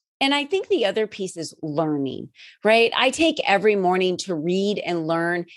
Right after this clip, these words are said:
and work on my mindset. That is an actionable piece. I write gratitudes every morning. I work on my mindset. I read books about millionaire mindsets. I read Think and Grow Rich.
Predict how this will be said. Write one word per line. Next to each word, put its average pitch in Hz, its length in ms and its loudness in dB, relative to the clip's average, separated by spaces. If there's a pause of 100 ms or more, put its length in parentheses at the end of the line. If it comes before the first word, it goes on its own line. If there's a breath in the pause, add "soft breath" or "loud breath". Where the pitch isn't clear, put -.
and 190 240 0
work 226 340 0
on 190 320 -2
my 165 280 -2
mindset. 165 720 -4
That 196 180 2
is 208 140 -2
an 156 240 -4
actionable 175 640 -4
piece. 165 460 -2 (300 loud breath)
I 180 120 4
write 170 280 0
gratitudes 220 720 0
every 208 240 0
morning. 190 560 -2
I 175 140 -6
work 196 360 -2
on 214 160 0
my 202 140 0
mindset. 185 640 -2 (260 soft breath)
I 180 80 2
read 190 420 0
books 208 300 -4
about 180 380 -2 (240 soft breath)
millionaire 208 500 0
mindsets. 180 760 -2
I 156 80 -4
read 202 300 -2
Think 208 220 -2
and 190 120 -2
Grow 185 220 -2
Rich. 180 500 -2